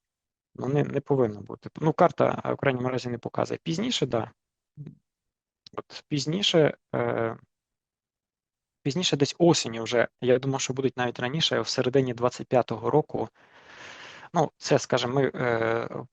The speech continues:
проясняли це з ясновидящими. Ці моменти я астрологічно не проя-, не прояснюю, астрологічно я дивився, що,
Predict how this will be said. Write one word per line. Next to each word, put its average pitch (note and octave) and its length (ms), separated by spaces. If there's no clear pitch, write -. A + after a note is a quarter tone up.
проясняли C3 460
це - 140
з A2 60
ясновидящими. A#2+ 760
Ці - 140
моменти B2 360
я A#2 120
астрологічно B2 520
не A#2 120
проя-, B2 360
не B2 120
прояснюю, C3+ 480
астрологічно B2+ 460
я B2 60
дивився, C3 320
що, A#2+ 340